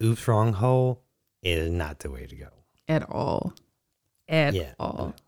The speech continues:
Speaker 1: That could also be a trip to the hospital.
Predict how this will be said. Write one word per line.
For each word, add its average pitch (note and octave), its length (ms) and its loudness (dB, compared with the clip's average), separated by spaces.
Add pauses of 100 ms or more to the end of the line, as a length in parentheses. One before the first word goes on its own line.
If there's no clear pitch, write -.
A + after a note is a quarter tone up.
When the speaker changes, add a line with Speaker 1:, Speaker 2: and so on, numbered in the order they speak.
(600)
Speaker 1:
That F2+ 220 -2
could G2+ 100 2
also G2+ 380 2
be F#2 160 -2
a F2+ 40 0
trip D2+ 260 -6
to - 100 -12
the C#2+ 60 -6
hospital. - 460 -10